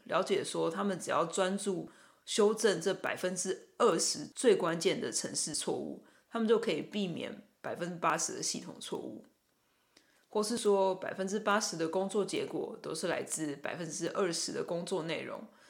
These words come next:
所以只要好好专注做好真正重要的百分之二十的事情，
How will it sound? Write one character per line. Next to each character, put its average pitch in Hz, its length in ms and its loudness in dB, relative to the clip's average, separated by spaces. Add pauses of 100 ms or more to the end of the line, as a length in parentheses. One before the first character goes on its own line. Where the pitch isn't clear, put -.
(200)
所 - 180 4
以 269 80 4
只 - 140 -2
要 165 160 6
好 170 140 0
好 180 180 2
专 180 220 0
注 185 160 -2
做 185 200 0
好 - 200 -2
真 180 200 0
正 180 240 0
重 180 240 0
要 175 140 4
的 123 220 -2 (100)
百 117 100 0
分 180 220 -2
之 175 200 0
二 208 120 4
十 - 200 -4
的 151 40 -6
事 160 180 -2
情， - 280 -6